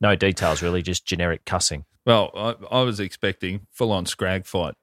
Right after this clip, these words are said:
Speaker 2: when you've got an Angelique versus a Celeste. <laughs>
Speaker 1: In ninety-eight,
Speaker 2: This is
Speaker 1: that'd be upper class
Speaker 2: <laughs> in
Speaker 1: now.
Speaker 2: ninety-eight.
Speaker 1: Be slapping each other with a white glove.
Speaker 2: That's the president and vice president.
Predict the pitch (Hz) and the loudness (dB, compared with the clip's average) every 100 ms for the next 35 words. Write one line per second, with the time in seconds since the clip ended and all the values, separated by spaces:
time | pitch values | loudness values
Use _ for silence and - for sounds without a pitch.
0 | _ 113 110 101 107 98 98 110 110 101 | _ -2 -2 0 0 2 2 2 2 2
1 | 98 - 98 95 95 92 - 87 92 90 | 0 2 0 2 0 -2 -2 2 4 6
2 | - - - - - - - _ _ _ | 4 -4 -10 -20 -20 -20 -20 _ _ _
3 | _ _ _ 156 - - - - 98 95 | _ _ _ -2 -2 -12 -12 -2 2 6
4 | 98 87 104 92 - - 87 - - 110 | 6 6 6 4 2 0 2 2 4 4
5 | 110 87 85 85 76 - 101 101 143 80 | 4 4 2 0 -2 0 2 6 6 8
6 | 113 104 101 101 - _ _ _ _ _ | 6 6 2 0 -6 _ _ _ _ _
7 | - 131 _ _ 185 - _ _ _ _ | -8 -8 _ _ -6 -6 _ _ _ _
8 | _ _ _ _ _ _ - 85 - 90 | _ _ _ _ _ _ -6 -2 0 0
9 | 90 87 87 87 85 85 87 85 - 90 | 0 0 2 4 4 2 4 2 4 4
10 | - - 104 123 120 117 113 107 117 104 | 4 0 0 0 2 2 0 2 0 2
11 | 104 113 - 117 101 98 | 2 2 0 -2 0 -4